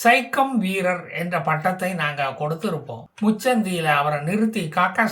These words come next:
ஸ்டாண்டு கெட்டி வைத்திருப்போம். இந்த அமெரிக்காவுக்கு எப்பவும் எங்களை பயமுறுத்துறதே வேலையா போச்சு. எந்த நாட்டு கூடயாவது வம்பு பண்ணணும்னா உடனே கப்பல்களை தூக்கிக்கிட்டு ஓடி வந்துடுறாங்க.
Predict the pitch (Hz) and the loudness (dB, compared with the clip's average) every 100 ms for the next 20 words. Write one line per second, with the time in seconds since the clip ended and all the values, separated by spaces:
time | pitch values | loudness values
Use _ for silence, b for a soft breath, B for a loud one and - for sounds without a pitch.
0 | - 170 151 143 139 160 156 220 156 170 | -2 -2 -2 -6 -6 -8 -4 -2 -2 -4
1 | 233 185 151 - 120 - _ - 226 220 | -6 -6 -6 -10 -12 -14 _ 2 6 6
2 | 202 262 277 240 262 240 220 233 196 175 | 6 4 2 0 2 2 2 0 0 0
3 | 175 240 240 240 196 175 175 165 147 143 | 0 0 2 2 0 0 -2 0 0 -2
4 | 143 160 226 240 226 220 - 196 180 175 | -2 0 0 2 2 0 0 -2 -2 0
5 | 214 156 190 233 220 - 139 - - 143 | 0 0 2 2 0 -2 -12 -12 -6 -2
6 | 190 208 240 240 240 247 254 247 247 262 | 2 4 6 4 2 2 4 6 6 4
7 | 247 180 196 220 165 160 151 147 127 123 | 2 2 2 2 2 0 -2 -4 -6 -8
8 | 123 - b b 160 190 240 262 269 - | -10 -20 b b -2 2 0 -2 -2 0
9 | 226 208 180 165 156 180 165 160 147 214 | 0 0 0 -2 -4 -6 -6 -6 -4 -2
10 | 208 226 220 196 165 143 131 | 0 0 -2 -2 -2 -2 -4